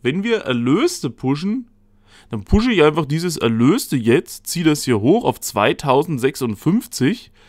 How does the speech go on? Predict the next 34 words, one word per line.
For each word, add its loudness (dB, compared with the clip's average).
Okay, 0
mach -2
da 2
dann 0
den -2
Tag -2
dran. -2
Bitteschön. 2
Guck 0
mal 6
da, 6
hat 2
also 2
gepasst. 0
Brauchen 2
wir 2
das 0
nächste -2
uns -2
nicht -6
noch -6
mit -6
angucken. 0
Und -2
irgendwie -2
fühlt -2
sich's -4
einfach 0
besser 2
an, 0
ein -2
Erlöstes -4
zu -14
pushen, -2